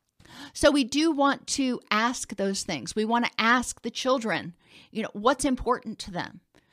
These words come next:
If going to church every Sunday or synagogue every Sunday is important to them, then,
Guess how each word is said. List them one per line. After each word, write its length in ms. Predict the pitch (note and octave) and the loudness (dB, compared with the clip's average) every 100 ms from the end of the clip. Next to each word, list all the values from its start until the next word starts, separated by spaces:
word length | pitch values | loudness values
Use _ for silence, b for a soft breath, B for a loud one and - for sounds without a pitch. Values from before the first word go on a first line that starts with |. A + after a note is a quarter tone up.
| B B | B B
If 140 | G3 F#3+ | -4 0
going 260 | A3+ B3+ | 2 4
to 80 | G#3+ | 2
church 380 | - C4 C4 C4+ | -2 -2 -2 -2
every 220 | B3 B3 | -2 -2
Sunday 480 | - A3+ A#3 A#3+ A#3+ | 0 0 2 2 2
or 80 | E3 | 0
synagogue 640 | - A3+ B3 A3+ A3+ A3+ | -2 -2 0 4 4 4
every 200 | A3 A3 | 0 -4
Sunday 420 | G#3+ G#3 A3 A3+ | -4 -4 -2 0
is 120 | G#3+ G3+ | -2 -4
important 520 | F3 - F#3+ G3 - | -8 -6 -6 -6 -10
to 120 | - | -6
them, 320 | F3 E3+ A#3+ - B B B B | -2 0 0 -4 B B B B
then, 720 | F3+ G#3 G3+ G3+ G3+ G#3 | 0 4 4 4 2 -2